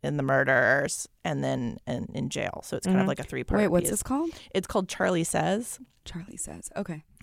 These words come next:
Speaker 1: Um,
Speaker 3: That's
Speaker 1: s-,
Speaker 3: rad. I'm
Speaker 1: that's
Speaker 3: gonna
Speaker 1: screening at
Speaker 3: watch that.
Speaker 1: Tribeca, and that comes out in May.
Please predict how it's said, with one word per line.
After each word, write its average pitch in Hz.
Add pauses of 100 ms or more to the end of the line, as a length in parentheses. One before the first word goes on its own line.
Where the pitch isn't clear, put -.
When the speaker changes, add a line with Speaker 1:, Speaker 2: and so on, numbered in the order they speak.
(120)
Speaker 1:
Um, 156
Speaker 3:
That's 156
Speaker 1:
s-, -
Speaker 3:
rad. -
I'm -
Speaker 1:
that's 240
Speaker 3:
gonna -
Speaker 1:
screening 277
at -
Speaker 3:
watch 165
that. 156
Speaker 1:
Tribeca, 147
and 170
that 165
comes -
out 143
in 143
May. -